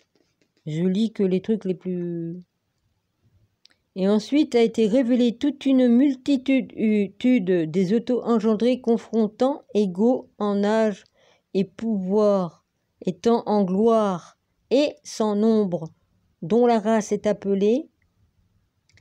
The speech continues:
la génération sur laquelle il n'y a pas de royaume, issu de celui dans lequel vous-même êtes apparu. Est-ce que c'est la bonne page ?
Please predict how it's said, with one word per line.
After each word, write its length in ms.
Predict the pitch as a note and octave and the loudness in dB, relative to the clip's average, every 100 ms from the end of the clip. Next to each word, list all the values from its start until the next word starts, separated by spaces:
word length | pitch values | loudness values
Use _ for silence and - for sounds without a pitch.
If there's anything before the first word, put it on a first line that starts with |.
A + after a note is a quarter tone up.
| _ | _
la 100 | F3+ | -6
génération 680 | E3 A#3+ B3 A3+ A3 - C4 | -2 0 2 2 -2 0 -2
sur 200 | C4 G#3+ | 0 0
laquelle 400 | G3 G3 A3+ A#3+ | -2 0 0 2
il 160 | G#3+ G3+ | 0 2
n'y 200 | G3 F#3+ | 2 0
a 60 | |
pas 640 | F3+ _ - C4+ C#4+ C#4 | -4 _ 2 4 6 4
de 100 | A3 | 4
royaume, 640 | B3 A3 G#3 F#3 F3 E3 D#3 _ _ _ _ _ _ _ _ _ _ _ _ _ _ _ _ | 0 2 -2 -2 -8 -10 -16 _ _ _ _ _ _ _ _ _ _ _ _ _ _ _ _
issu 320 | G#3 G3 - G#3+ | -8 -6 -4 -2
de 100 | G#3+ | -2
celui 320 | A#3+ A#3 C4 | 0 0 2
dans 140 | A3+ | 2
lequel 580 | A3 G#3+ A3 G3+ E3+ - | 2 0 0 0 0 -6
vous-même 540 | E3 G3+ C4 G#3 A3 A3 _ G3 | -4 0 2 2 0 -4 _ -2
êtes 260 | G#3 - - | -2 -4 -6
apparu. 480 | G#3+ G#3+ F#3 F3 E3 | -2 -2 0 -2 -4
Est-ce 640 | - _ _ _ _ _ | -10 _ _ _ _ _
que 80 | A3 | -2
c'est 100 | A#3+ | -2
la 80 | F#3+ | 0
bonne 180 | F3 | -4
page ? 460 | E3+ F3+ E3+ D3+ | -4 -6 -6 -10